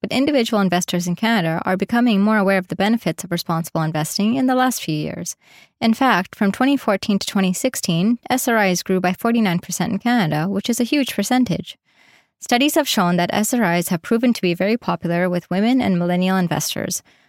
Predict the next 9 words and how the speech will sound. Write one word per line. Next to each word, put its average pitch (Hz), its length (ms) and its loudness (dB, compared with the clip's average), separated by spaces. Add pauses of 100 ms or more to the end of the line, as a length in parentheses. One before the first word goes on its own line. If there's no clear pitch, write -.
(160)
Both 277 260 2
groups 220 240 -2
strongly 220 380 2
believe 180 380 0
that - 160 0
social 202 360 0
responsibility 180 960 -2
is 185 140 -6
an 175 40 0